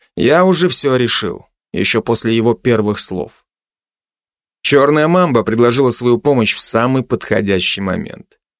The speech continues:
Род Пак был спасён и получил от меня ещё один шикарный подарок. Теперь пришло время мне вновь исчезнуть.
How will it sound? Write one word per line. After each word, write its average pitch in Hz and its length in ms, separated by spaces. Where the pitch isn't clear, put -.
Род 127 320
Пак 170 280
был 156 160
спасён 147 580
и 113 60
получил 120 400
от 127 120
меня 131 200
ещё 131 300
один 123 180
шикарный 117 680
подарок. 101 640
Теперь - 580
пришло 117 440
время 123 300
мне 120 220
вновь 113 480
исчезнуть. - 880